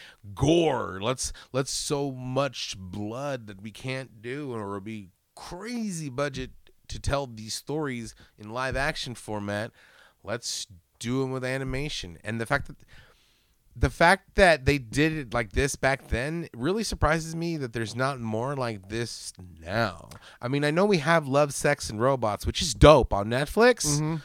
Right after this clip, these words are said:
Speaker 1: which is almost like its spiritual successor. And
Speaker 2: You,
Speaker 1: we
Speaker 2: you've mentioned that many times.
Speaker 1: It's cool. I like it. Um, and then we had Heavy Metal two thousand, but it's not like, you'd think there'd be, like, a little bit more. Maybe 'cause I haven't perused the comics sex-, the comic book section in a while, but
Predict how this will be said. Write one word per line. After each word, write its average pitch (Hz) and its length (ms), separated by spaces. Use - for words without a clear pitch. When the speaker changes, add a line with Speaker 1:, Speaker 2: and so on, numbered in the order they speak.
Speaker 1:
which 120 160
is 120 100
almost 139 260
like 139 120
its 123 120
spiritual 143 560
successor. - 680
And 131 120
Speaker 2:
You, - 60
Speaker 1:
we 127 60
Speaker 2:
you've 202 200
mentioned 202 440
that 131 140
many 160 300
times. 151 360
Speaker 1:
It's 165 140
cool. 135 420
I 135 120
like 123 240
it. 87 140
Um, 127 420
and 131 220
then 131 140
we 127 80
had 135 220
Heavy 147 220
Metal 139 240
two 123 200
thousand, 147 440
but 117 100
it's 120 200
not 151 180
like, 131 440
you'd 160 160
think 185 140
there'd 175 100
be, 170 80
like, 147 180
a 131 40
little 143 200
bit 135 160
more. 120 320
Maybe 135 260
'cause 127 160
I 110 60
haven't 123 240
perused 95 400
the - 60
comics 117 520
sex-, - 420
the 123 140
comic 156 300
book 190 160
section 233 420
in 247 80
a 247 60
while, 247 300
but 127 260